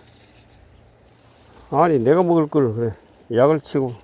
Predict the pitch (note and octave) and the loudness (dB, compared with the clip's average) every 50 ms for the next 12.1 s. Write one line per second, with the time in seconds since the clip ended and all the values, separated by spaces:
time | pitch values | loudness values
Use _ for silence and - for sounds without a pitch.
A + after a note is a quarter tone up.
0 | - - - - _ _ - - _ - - - - _ _ _ - - - A#2+ | -20 -20 -20 -20 _ _ -20 -20 _ -20 -20 -20 -20 _ _ _ -12 -10 -10 -10
1 | - - E3 D3+ D3+ C3+ C3 - - B2+ - A#2+ - - - - - - - - | -6 -6 -6 -4 -4 -6 -6 -8 -14 -14 -14 -14 -16 -20 -20 -20 -20 -20 -20 -20
2 | - - - - - - - - - _ _ _ _ _ _ _ _ _ - _ | -20 -20 -20 -20 -20 -20 -20 -20 -20 _ _ _ _ _ _ _ _ _ -20 _
3 | _ _ _ _ _ _ _ _ _ _ _ _ _ _ _ _ _ _ _ _ | _ _ _ _ _ _ _ _ _ _ _ _ _ _ _ _ _ _ _ _
4 | _ _ _ _ _ _ _ _ _ _ _ _ _ _ _ _ _ _ _ _ | _ _ _ _ _ _ _ _ _ _ _ _ _ _ _ _ _ _ _ _
5 | _ _ _ _ - _ - - D3+ F3 F3 D#3 C#3+ C3+ B2+ C3+ B2 A#2+ A#2 - | _ _ _ _ -20 _ -4 2 4 4 4 4 2 -2 -2 -4 -4 -4 -4 -8
6 | - A#2+ G#2+ - _ _ _ _ _ _ _ _ - - _ _ - _ _ _ | -12 -16 -16 -16 _ _ _ _ _ _ _ _ -20 -20 _ _ -20 _ _ _
7 | _ _ - A2+ A2 C#3 E3+ G3 G#3+ A#3 A#3+ B3 A#3 G#3+ E3+ - D3+ F3 G3+ A#3 | _ _ -6 -2 0 2 2 2 2 0 -2 -2 -2 -4 -2 -2 -2 0 0 0
8 | B3+ A#3+ G3+ D#3+ D#3 D#3+ E3 E3 D#3+ D#3 C#3+ B2+ A#2 G#2 - _ _ _ - _ | 0 0 0 0 -2 -2 -2 -4 -4 -6 -6 -6 -8 -10 -14 _ _ _ -20 _
9 | _ _ _ _ _ _ _ _ - - G#2+ C#3 D#3 F#3+ A3 C4+ A#3 - A#3+ G#3+ | _ _ _ _ _ _ _ _ -14 -8 -4 -2 0 0 -2 -4 -6 -4 -2 -2
10 | F3 F3 F3+ F3 D#3 A#2 - _ _ _ - - - _ _ _ _ _ _ _ | -2 -2 -4 -6 -8 -8 -12 _ _ _ -20 -20 -20 _ _ _ _ _ _ _
11 | _ - A#2 A#2+ A#2+ A#2+ A#2+ B2 E3+ G3 F#3+ F#3+ - - E3+ C3+ C3 A#2+ D3 D3 | _ -14 -12 -10 -8 -6 0 2 2 2 2 0 -4 -4 -4 -4 -4 -8 -8 -10
12 | E3+ D#3+ | -10 -10